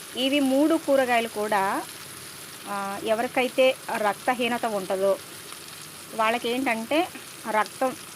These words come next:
సమృద్ధిగా రావడానికి ఈ కూర ఒక, ఆ, ఉపయోగపడుతుందన్నమాట.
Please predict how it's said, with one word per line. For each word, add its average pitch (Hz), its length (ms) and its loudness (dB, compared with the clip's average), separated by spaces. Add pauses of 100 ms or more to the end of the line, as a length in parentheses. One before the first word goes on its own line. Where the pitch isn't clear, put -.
(120)
సమృద్ధిగా 226 520 0
రావడానికి 202 680 2 (680)
ఈ 226 80 -6
కూర 247 280 0
ఒక, 220 180 2 (160)
ఆ, 196 280 0
ఉపయోగపడుతుందన్నమాట. 175 1200 -2